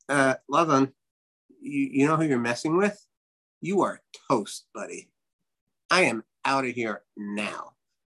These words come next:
I have a promise from God. I'm going back today.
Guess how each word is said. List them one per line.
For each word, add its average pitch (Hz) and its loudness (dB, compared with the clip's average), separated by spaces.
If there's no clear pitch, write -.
I 170 4
have 143 0
a 117 -4
promise 117 2
from 107 -8
God. 110 0
I'm 175 6
going 127 0
back 110 -4
today. 117 -4